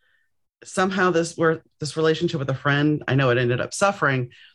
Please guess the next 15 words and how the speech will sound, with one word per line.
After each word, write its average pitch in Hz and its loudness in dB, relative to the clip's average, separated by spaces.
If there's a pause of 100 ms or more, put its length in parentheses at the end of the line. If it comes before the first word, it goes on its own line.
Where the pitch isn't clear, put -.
(340)
but 143 0
how - -4
did 190 -4
you 185 2
end 165 4
up 156 2
really 147 2
realizing 131 0
that 120 -2 (440)
this 156 -4
isn't 196 -2
what 123 2
I 131 2
wanna 113 0
do? 104 -2